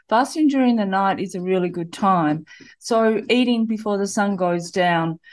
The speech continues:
and then not eating again until the sun comes up, even if you started that fast, that's gonna just, um, benefit your body so much because it's gonna be able to clean and repair and rest. And they're, like, three of the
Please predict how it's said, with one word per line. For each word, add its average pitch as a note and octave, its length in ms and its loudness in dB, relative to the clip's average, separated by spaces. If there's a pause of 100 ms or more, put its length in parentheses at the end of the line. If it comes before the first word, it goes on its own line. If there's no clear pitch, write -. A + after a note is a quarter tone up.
(220)
and F#3+ 220 0
then F#3+ 180 2
not G3 220 0
eating G3 320 -2
again F3+ 400 -2
until E3+ 280 -4
the F3 80 -2 (120)
sun F3+ 180 0
comes E3 340 -6
up, F#3 320 0 (300)
even B3+ 300 4
if A3+ 160 2
you A3 100 0
started F#3 520 0
that G#3 320 0
fast, E3 580 -4 (260)
that's - 240 0
gonna C4+ 300 4
just, G3+ 340 -2 (120)
um, E3 440 -2 (100)
benefit A3 460 0
your G3+ 140 2
body G3 220 2
so A#3 440 2
much A3+ 560 2 (320)
because A#3+ 320 -2
it's G#3 140 -6
gonna B3+ 220 2
be B3 100 2
able A3+ 140 2
to G3+ 60 -6
clean A3+ 360 -2
and G#3 120 2
repair F#3+ 440 0
and D#3+ 160 -2
rest. - 480 -6 (220)
And A3+ 180 4
they're, D4+ 180 4
like, D#4+ 260 0
three A#3 440 2
of G#3 60 2
the F3 300 0